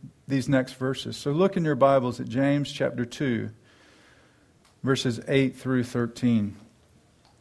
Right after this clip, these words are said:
And we'll back up and read from verse five so we have the full context. Listen, my dear brothers and sisters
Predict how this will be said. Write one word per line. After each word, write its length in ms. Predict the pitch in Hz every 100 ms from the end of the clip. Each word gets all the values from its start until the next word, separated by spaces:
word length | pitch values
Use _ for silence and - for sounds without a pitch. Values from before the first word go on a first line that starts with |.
| _ _ _ _ _ _ _ -
And 100 | 165
we'll 80 |
back 280 | 131 139 123
up 160 | 139 -
and 160 | 120
read 300 | 120 123 117 110 - _ _ _ -
from 260 | 135 120
verse 180 | 117 113
five 360 | - 120 120 117
so 120 | 117
we 100 | 113
have 160 | 120
the 60 | 107
full 280 | - 127 117
context. 720 | 117 110 110 - 113 - - _ _ _ _ _
Listen, 420 | 156 208 220 208
my 140 | 156 131
dear 180 | 123 117
brothers 400 | 117 117 117 120
and 140 | 110
sisters 580 | 117 113 135 143 -